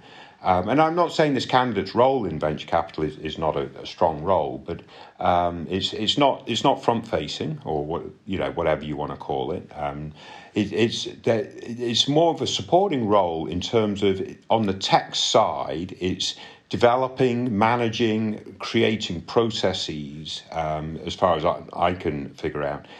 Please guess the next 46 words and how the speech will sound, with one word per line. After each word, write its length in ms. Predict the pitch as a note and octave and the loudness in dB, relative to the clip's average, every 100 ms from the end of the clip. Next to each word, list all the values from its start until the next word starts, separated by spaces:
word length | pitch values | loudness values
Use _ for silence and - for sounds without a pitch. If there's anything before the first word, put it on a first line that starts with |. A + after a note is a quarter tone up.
| - - - | -20 -20 0
um, 340 | G2 F#2 F#2+ - | 2 4 0 -4
in, 280 | G#2+ G#2+ | -2 -2
in 180 | F#2+ G#2+ | 0 2
order 260 | A#2 A#2 A2 | 4 4 0
to, 360 | G#2+ G2+ F#2 | 2 2 2
to 300 | F#2 - F#2+ | -2 0 0
allow 560 | D2+ F#2 G2+ A2+ A#2+ A#2 | 2 2 4 4 2 0
the, 340 | G2+ F2+ D#2+ | -2 -2 -2
the, 280 | D2+ E2 D#2 | -4 -4 -4
the 140 | C#2+ D#2 | -4 -8
V 180 | F2 | -8
C 200 | E2 - | -8 -8
folks 340 | D2+ - D#2 - | -6 -4 -4 -6
to 120 | - | -6
make 180 | E2 D2+ | -6 -2
better 340 | D#2 D2 D2 - - | -2 -2 -4 -8 -10
investment 500 | E2 D2+ - D2+ C2+ | -6 -4 -6 -10 -8
decisions 580 | - F#2 D#2+ D2 C#2+ | -4 -2 -4 -6 -10
and 140 | - C2 | -12 -10
so 140 | - | -6
on 80 | C#2 | -6
and 80 | C2+ | -4
so 200 | - B2+ | 0 0
forth. 300 | B2+ B1+ - - - - - | 0 -6 -8 -14 -20 -20 0
Now, 240 | B2+ A#2 G#2+ | 4 4 2
I'm 180 | A2 B2+ | 2 4
not 240 | D3 - | 2 2
dismissing 800 | G2+ - - D#3 - C3+ F2 D2+ - | -4 -4 0 0 2 0 0 -6 -8
this 220 | D#2+ - | -8 -2
role. 160 | D#2 | 0
I 80 | F#2+ | 0
think 180 | F#2+ D2+ | 0 -6
it's 160 | C#2 C#2 | -8 -10
a 40 | |
very 360 | D2 E2 D#2 C#2 | -2 0 0 -2
important 520 | D2+ - A#2 C#2+ D2+ | -2 2 2 0 -2
role, 320 | D#2 D#2+ G#2+ | 0 0 -2
and 240 | F2 D2+ | -4 -4
we 140 | D#2 F2 | -4 -4
know 540 | E2+ F2 F#2+ F#2+ E2+ | -4 0 2 2 0
the 180 | D#2+ D#2 | -4 -6
importance 640 | D2 - F#2 E2+ C#2 C2 | -6 -6 -2 -2 -2 -8
of 160 | D2+ - | -12 -12
big 300 | - D2 - | -12 -14 -2
data 640 | G2+ A#2 B2+ B2 A#2+ A#2 G2+ | 0 2 2 2 2 2 0
and 260 | D#2+ D2 | -4 -6